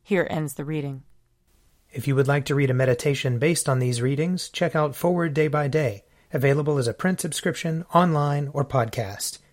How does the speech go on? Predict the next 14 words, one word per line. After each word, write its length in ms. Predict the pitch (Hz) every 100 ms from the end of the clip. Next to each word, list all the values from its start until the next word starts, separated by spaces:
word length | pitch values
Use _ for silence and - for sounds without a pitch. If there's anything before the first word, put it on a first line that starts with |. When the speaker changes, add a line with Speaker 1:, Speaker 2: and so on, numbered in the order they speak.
| _ _ _ -
Speaker 2:
I'm 180 | 151
Father 300 | 127 143 139
Wiley 300 | 127 127 131
Ammons, 440 | 123 135 170 175 143
and 140 | 113
this 160 | 143 -
podcast 580 | - 156 - 160 160 120
is 80 |
brought 280 | 113 156 170
to 80 | 156
you 180 | 143 160
by 160 | 127
Forward 420 | 117 156 143 156 135
Movement. 500 | 123 110 107 123